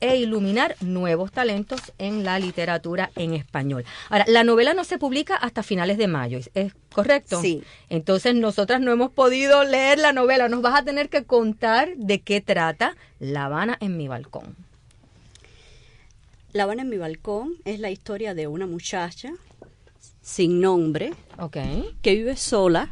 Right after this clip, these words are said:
Speaker 2: en una calle de La Habana que empieza en el cementerio y termina en el mar. En su casa ella trata de construirse una burbuja que la separe, que la distancie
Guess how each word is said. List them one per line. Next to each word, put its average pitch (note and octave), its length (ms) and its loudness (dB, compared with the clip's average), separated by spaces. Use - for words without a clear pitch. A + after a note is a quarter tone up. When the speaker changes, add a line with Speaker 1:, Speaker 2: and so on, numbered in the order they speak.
Speaker 2:
en E3+ 100 4
una F#3+ 140 6
calle G3 220 4
de G3+ 100 4
La G3+ 60 4
Habana F#3+ 480 6
que - 80 0
empieza F#3+ 440 2
en G#3+ 80 2
el F#3+ 80 2
cementerio G3+ 680 2
y G3+ 60 0
termina D#3+ 380 4
en D#3 80 4
el D3 80 4
mar. D3 400 4
En B3 80 6
su A#3 140 -2
casa C#4+ 260 2
ella C4+ 140 4
trata C4 260 -2
de C4 80 0
construirse A3+ 680 0
una A#3 240 0
burbuja A3+ 680 2
que G#3+ 80 6
la F#3 120 6
separe, A#3 480 0
que G3+ 100 0
la F3 100 2
distancie B3+ 800 0